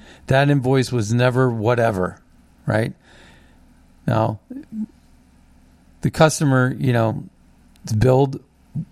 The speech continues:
on the same day every month, whatever. So <clears throat> that's the way it works. The invoice gets created, the invoice gets paid. And it can be done automatically through a recurring charge,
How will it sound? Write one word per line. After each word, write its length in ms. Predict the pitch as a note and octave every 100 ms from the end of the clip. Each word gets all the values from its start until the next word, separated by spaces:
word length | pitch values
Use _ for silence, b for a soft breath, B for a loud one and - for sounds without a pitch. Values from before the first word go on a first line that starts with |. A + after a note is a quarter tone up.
| _ _
on 140 | - B2
the 80 | G#2
same 300 | C3 B2 B2
day 320 | A2+ A#2 A#2+
every 200 | A2+ B2+
month, 380 | A2+ A2+ B2+ -
whatever. 420 | A2 A2+ A#2 D#3+ _ _ _ b b b b b
So 460 | - - D3 C3+ D3 _ -
<clears throat> 1900 | E3+ D#3 - - _ _ _ - _ _ _ _ _ - - - - _ _
that's 260 | - C#3+ -
the 60 | D3
way 140 | D3+
it 80 | C#3+
works. 500 | C#3+ G3 A2+ - - _ -
The 100 | C3+
invoice 360 | D3 B2+ C3+ B2
gets 180 | B2 -
created, 480 | - C#3 D#3 D#3+ C3
the 80 |
invoice 320 | B2+ A#2+ B2+ A#2
gets 200 | C3 -
paid. 500 | - C3+ G#2+ G2 - _ _ b b b b
And 120 | - A#2+
it 20 |
can 200 | B2+ A#2
be 140 | A#2
done 320 | A#2+ C3 C3+
automatically 800 | C3 B2 B2+ A#2+ A#2 C3 B2+ G2
through 200 | F#2 -
a 60 | G#2
recurring 540 | A2 A2 - C3+ B2
charge, 540 | A2+ - A#2+ F#2+ -